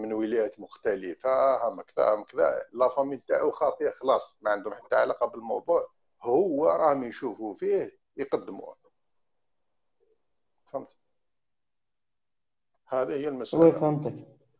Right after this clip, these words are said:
Speaker 1: والجماعة هذو اللي راهم هما كاين منهم كل واحد كيفاه،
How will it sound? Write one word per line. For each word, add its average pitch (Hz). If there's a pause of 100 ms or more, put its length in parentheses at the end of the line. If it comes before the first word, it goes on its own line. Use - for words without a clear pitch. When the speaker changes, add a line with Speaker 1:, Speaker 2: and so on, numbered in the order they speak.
(120)
Speaker 1:
والجماعة 175
هذو 156
اللي 147
راهم 117
هما 110 (480)
كاين 143
منهم 147
كل 160
واحد 156
كيفاه، -